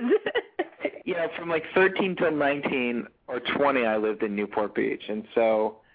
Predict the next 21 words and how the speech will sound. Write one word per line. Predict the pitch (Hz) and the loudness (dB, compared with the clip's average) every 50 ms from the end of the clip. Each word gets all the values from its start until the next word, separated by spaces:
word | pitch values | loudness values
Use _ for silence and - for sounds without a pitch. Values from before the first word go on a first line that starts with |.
| _ _ _ _ | _ _ _ _
I, | - 107 107 98 | -4 -2 0 0
I | - | 0
was | 113 117 110 | 0 0 0
nineteen. | 104 107 104 101 98 - 110 98 98 - - - | -2 -4 -4 -4 -4 -4 -2 -2 -4 -6 -8 -4
And | - 110 113 117 | -4 -2 0 2
then, | 117 117 120 117 117 | 2 2 2 2 2
uh, | 117 117 113 113 113 - - - - - - - - - _ _ _ _ _ _ _ | 0 0 0 0 -2 -4 -8 -14 -18 -20 -20 -20 -20 -20 _ _ _ _ _ _ _
y-, | - - - _ _ _ _ _ _ _ _ - | -20 -20 -20 _ _ _ _ _ _ _ _ -10
yeah, | 156 175 190 190 170 139 123 - | -4 0 0 2 2 0 0 0
so | 156 147 | -2 0
then | 143 143 151 151 151 147 135 | 0 0 0 0 0 -2 -2
when | 131 143 143 143 139 | -2 -2 -2 -2 -2
you | 139 147 | -2 -2
get | 139 - 165 165 160 | -2 -2 -4 -2 -2
jobs, | - 160 160 160 156 147 139 127 117 120 - - - - - - - - _ | -2 -2 0 0 0 0 -2 -4 -6 -8 -10 -10 -12 -18 -20 -20 -20 -20 _
when | _ 143 156 156 | _ -10 -6 -6
you're | 156 151 | -4 -2
doing | 175 196 196 175 | -2 -2 -2 -2
a | - 143 | -4 -2
movie, | 151 180 190 180 151 135 | 0 0 2 2 2 2
it's | 117 117 117 | 0 0 -2